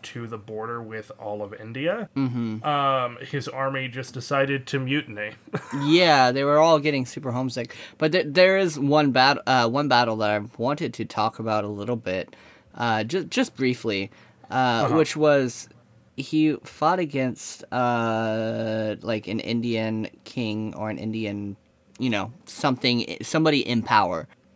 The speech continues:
Speaker 2: And he would cross, he would actually cross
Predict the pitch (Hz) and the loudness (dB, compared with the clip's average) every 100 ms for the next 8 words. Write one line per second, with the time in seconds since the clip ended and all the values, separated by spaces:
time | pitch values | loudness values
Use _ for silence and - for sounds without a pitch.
0 | _ - - 135 131 117 - 135 131 127 | _ -14 -2 -2 -2 -4 -2 0 2 2
1 | 127 127 135 139 135 135 131 131 123 - | 0 -2 -4 -8 -4 0 2 2 0 -4
2 | - - 139 151 - - 165 156 208 - | -10 -2 2 2 -2 -2 4 6 6 4
3 | 175 - - 135 135 151 | -4 -6 -4 2 2 2